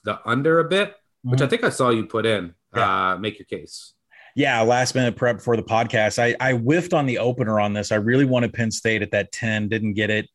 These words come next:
Speaker 2: So there was no play coming through the app, but this is one team that I want pretty bad. That photo, uh, the, what is the photo of the year from twenty twenty from the pandemic season?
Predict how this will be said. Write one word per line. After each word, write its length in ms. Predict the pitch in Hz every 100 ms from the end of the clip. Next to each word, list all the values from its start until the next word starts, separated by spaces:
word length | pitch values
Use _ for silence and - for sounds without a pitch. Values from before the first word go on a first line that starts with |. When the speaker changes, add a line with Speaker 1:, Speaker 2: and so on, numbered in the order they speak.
| -
Speaker 2:
So 240 | - 110
there 140 | 107 104
was 100 | 101
no 80 |
play 160 | 113 120
coming 220 | 117 107
through 80 | 101
the 60 | 101
app, 180 | 107
but 80 | 101
this 180 | 110 110
is 140 | 113
one 240 | 98 110 107
team 180 | 113 107
that 100 | 101
I 40 |
want 220 | 98 104 -
pretty 160 | 104
bad. 420 | 92 104 104 98 - - _
That 180 | - 147
photo, 680 | 165 - 127 123 110 104 -
uh, 320 | 110 107 107
the, 240 | 113 117 143
what 160 | 170
is 100 | 185
the 100 | 156
photo 420 | 127 143 135 127
of 100 | 117
the 80 | 104
year 180 | 107 110
from 180 | - 104
twenty 280 | - 107 98
twenty 260 | 104 104
from 160 | 92 101
the 60 |
pandemic 480 | 98 110 101 98 95
season? 360 | - 95 90